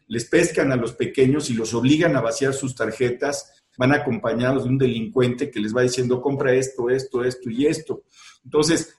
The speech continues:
ese tipo de cosas sí me parece que revelan que el presidente no conoce el país. Y sí, regresamos al, al tema que tú dices. Miren, por, por primera vez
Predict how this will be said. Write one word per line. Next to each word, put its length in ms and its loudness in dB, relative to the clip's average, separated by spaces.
ese 300 4
tipo 260 -2
de 160 -2
cosas 720 0
sí 200 -2
me 140 4
parece 580 2
que 320 -4
revelan 520 2
que 80 -6
el 60 -6
presidente 520 0
no 260 2
conoce 760 0
el 160 -6
país. 520 -4
Y 80 -4
sí, 400 -2
regresamos 600 4
al, 200 -2
al 200 0
tema 360 2
que 160 -8
tú 180 -6
dices. 340 -8
Miren, 340 2
por, 240 2
por 160 8
primera 380 4
vez 580 2